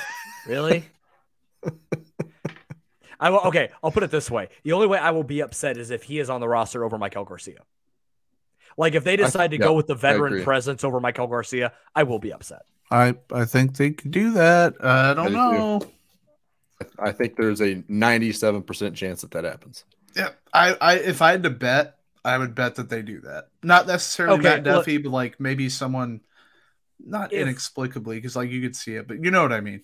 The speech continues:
Speaker 2: Th-, this
Speaker 1: Mm-hmm.
Speaker 2: is where we get into the new versus the old front office. I think if Dayton Moore was still here, that
Speaker 3: Yeah.
Speaker 2: one hundred percent would happen. I think it's like a coin flip with J J. I think there's still some, like, he,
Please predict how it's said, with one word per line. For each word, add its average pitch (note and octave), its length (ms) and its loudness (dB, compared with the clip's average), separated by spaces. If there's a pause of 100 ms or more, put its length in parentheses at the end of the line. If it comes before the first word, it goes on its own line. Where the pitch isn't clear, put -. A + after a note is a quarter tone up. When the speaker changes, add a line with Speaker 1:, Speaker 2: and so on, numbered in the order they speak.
(120)
Speaker 2:
Th-, F3+ 160 -4
this E3+ 200 -4
Speaker 1:
Mm-hmm. A2 100 -2
Speaker 2:
is A2+ 100 -4
where C#3 320 -4
we C3+ 140 -6
get B2 180 -8
into B2+ 280 -8
the A#2+ 100 -8
new A#2+ 400 -6
versus A#2 340 -6
the A2+ 140 -2
old G#2+ 180 -4
front G#2+ 240 -10
office. G#2 380 -6
I A2+ 40 -4
think B2 200 -8
if G#2 160 -14
Dayton G#2+ 260 -8
Moore F#2 300 -8
was A#2+ 160 -8
still C#3+ 240 -4
here, D#3 500 -2 (300)
that D#3 220 4
Speaker 3:
Yeah. G#3+ 60 0
Speaker 2:
one C3 120 4
hundred F#3+ 180 4
percent C3 300 -4
would G2+ 100 -6
happen. G#2+ 320 -6 (1080)
I C#3+ 120 2
think D#3+ 100 4
it's D3 80 -2
like D3 140 2
a A#2+ 80 -4
coin C3+ 280 -4
flip E3+ 280 -2
with F3 100 -6
J F3 200 -6
J. F#3+ 320 -8 (140)
I C#3+ 60 -4
think E3 180 -4
there's E3 160 -2
still E3+ 220 -4
some, D3+ 460 -4
like, C#3 220 -4
he, C#3+ 180 -6